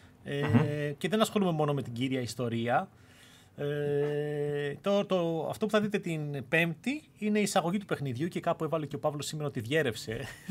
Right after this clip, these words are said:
Speaker 2: Ε, ναι, καλά, διέρευσε, γιατί εμείς και καθόμαστε και τηρ-, τηρούμε το embargo και κουκουρούκου, εντάξει,
Speaker 1: Το
Speaker 2: τώρα
Speaker 1: έχουμε
Speaker 2: τέλος
Speaker 1: το
Speaker 2: πάντων,
Speaker 1: παιχνίδι, να
Speaker 2: ναι.
Speaker 1: πούμε, το έχουμε το παιχνίδι δύο εβδομάδες τώρα.
Speaker 2: Πολλές μέρες είναι η αλήθεια, ναι, είναι πάρα πολλές μέρες που το έχουμε τον τίτλο και για τέτοιο παιχνίδι είναι υπερβολικά πολλές ημέρες το οποίο το έχουμε, έτσι,
Speaker 1: Ναι.
Speaker 2: γιατί, τα-, δεν είναι και τίτλος που είναι από εξήντα εβδομήντα ώρες.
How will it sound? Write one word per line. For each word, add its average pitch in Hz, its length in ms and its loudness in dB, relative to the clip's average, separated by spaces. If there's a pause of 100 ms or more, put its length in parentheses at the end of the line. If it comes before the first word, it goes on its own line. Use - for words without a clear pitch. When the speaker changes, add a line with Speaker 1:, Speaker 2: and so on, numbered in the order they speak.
(420)
Speaker 2:
Ε, 127 160 12
ναι, 160 160 12
καλά, 156 320 12
διέρευσε, 151 460 12
γιατί 175 220 12
εμείς 165 240 8
και 170 140 12
καθόμαστε 165 480 8
και 147 80 2
τηρ-, 147 220 8
τηρούμε 156 260 8
το 135 200 12
embargo 165 280 12
και 165 800 12
κουκουρούκου, 160 520 12
εντάξει, 143 320 12
Speaker 1:
Το 139 140 12
Speaker 2:
τώρα 156 120 10
Speaker 1:
έχουμε 139 140 10
Speaker 2:
τέλος 135 140 12
Speaker 1:
το 196 80 4
Speaker 2:
πάντων, - 20 10
Speaker 1:
παιχνίδι, 151 160 10
να 170 80 10
Speaker 2:
ναι. - 0 -
Speaker 1:
πούμε, 127 140 10
το 120 60 6
έχουμε 254 140 4
το 240 80 0
παιχνίδι 240 400 2
δύο 247 240 2
εβδομάδες 240 440 8
τώρα. 110 360 0 (440)
Speaker 2:
Πολλές 170 480 12
μέρες 120 360 8
είναι 113 120 6
η - 20 6
αλήθεια, 104 400 4
ναι, 151 100 4
είναι 160 140 6
πάρα 180 260 12
πολλές 101 220 6
μέρες 101 240 4
που - 60 -20
το - 80 10
έχουμε 104 180 6
τον 98 140 6
τίτλο 113 220 10
και 185 100 12
για 131 280 10
τέτοιο 240 300 10
παιχνίδι 139 560 10
είναι 170 120 8
υπερβολικά 226 540 12
πολλές 117 320 10
ημέρες 92 340 2
το 95 60 2
οποίο 90 220 2
το 87 100 -2
έχουμε, - 340 -6
έτσι, 143 200 -2
Speaker 1:
Ναι. 190 180 10
Speaker 2:
γιατί, - 180 8
τα-, 160 160 12
δεν 185 140 12
είναι 170 100 6
και - 140 4
τίτλος 117 340 -2
που 123 60 4
είναι 113 120 8
από 110 180 6
εξήντα 107 260 6
εβδομήντα 113 340 8
ώρες. 131 380 6